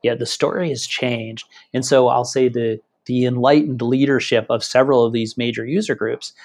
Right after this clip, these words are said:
has seen that they need to expand beyond, uh, the one vendor policy and really become an edu-, an educational organization to their members, to empower their members to be successful in their careers. So that, that's really the truth of it.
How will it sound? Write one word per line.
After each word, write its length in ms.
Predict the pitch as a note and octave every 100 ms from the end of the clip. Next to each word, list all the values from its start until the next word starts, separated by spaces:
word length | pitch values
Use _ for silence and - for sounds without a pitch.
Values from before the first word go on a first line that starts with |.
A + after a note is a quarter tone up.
| -
has 160 | C3 B2+
seen 360 | - D#3 C#3
that 180 | B2 A2+
they 160 | B2 B2+
need 180 | B2
to 80 | A#2
expand 600 | A2 - - B2 B2 A#2+
beyond, 680 | A#2 A#2 A2+ A2+ A2 A2+ - _ _ _ A#2
uh, 360 | A#2 A#2 A#2 -
the 200 | C#3 C3
one 340 | B2 C3 B2+ A#2+
vendor 360 | A#2 A2+ A2
policy 580 | - A2+ A2+ A2+ - A#2+
and 160 | C3 B2+
really 240 | B2+ B2
become 340 | A2+ - A#2+
an 120 | A#2 A#2
edu-, 260 | A#2 - _ - _ -
an 180 | A#2 C3+
educational 840 | C3+ A#2+ - - B2+ B2 B2+ A#2
organization 960 | C3 A#2 A#2 A#2 A#2 A#2 A#2 A2 A2 A2
to 240 | - B2+
their 160 | A#2 A2+
members, 580 | A#2 A#2 A#2+ A#2 - - _ _
to 140 | - C3
empower 500 | A2 - C3 C3 A#2+
their 140 | A2+
members 360 | A2+ A#2 A#2 -
to 80 | A#2+
be 140 | A2+
successful 560 | - - A#2 A2 - A2+
in 60 |
their 140 | A2+ -
careers. 540 | - - - - - _ -
So 120 | -
that, 140 | G#3 -
that's 220 | F3 -
really 240 | C3+ A#2
the 100 | G#2+
truth 320 | G#2+ - A#2 -
of 60 |
it. 120 | -